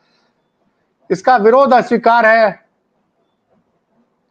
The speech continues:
केशव मौर्य ने कहा कि हरियाणा सहित भाजपा सरकार सबका साथ, सबका विकास के मार्ग पर मोदी जी के नेतृत्व में समाज के हर वर्ग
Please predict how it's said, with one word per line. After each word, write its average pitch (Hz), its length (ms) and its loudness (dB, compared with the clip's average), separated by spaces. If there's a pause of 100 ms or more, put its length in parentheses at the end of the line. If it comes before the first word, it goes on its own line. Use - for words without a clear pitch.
केशव 240 300 -2
मौर्य 262 200 0
ने 262 100 0
कहा 262 180 0
कि 254 120 -6
हरियाणा 220 500 0
सहित 262 280 -4
भाजपा 196 480 -2
सरकार 226 440 -4
सबका 208 440 -4
साथ, 233 240 -4
सबका 202 360 -4
विकास 202 420 -2
के 233 120 -2
मार्ग 196 400 0
पर 269 80 0
मोदी 196 340 0
जी 214 200 -2
के 208 120 -6
नेतृत्व 190 320 -8
में 262 120 0
समाज 202 420 -2
के 202 120 -2
हर 175 180 0
वर्ग 202 340 -2